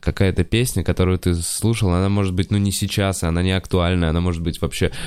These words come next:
всю, ну, да, может быть очень старая,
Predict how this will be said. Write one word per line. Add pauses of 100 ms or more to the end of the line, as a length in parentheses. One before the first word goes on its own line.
(120)
всю,
ну,
да,
может
быть
очень
старая,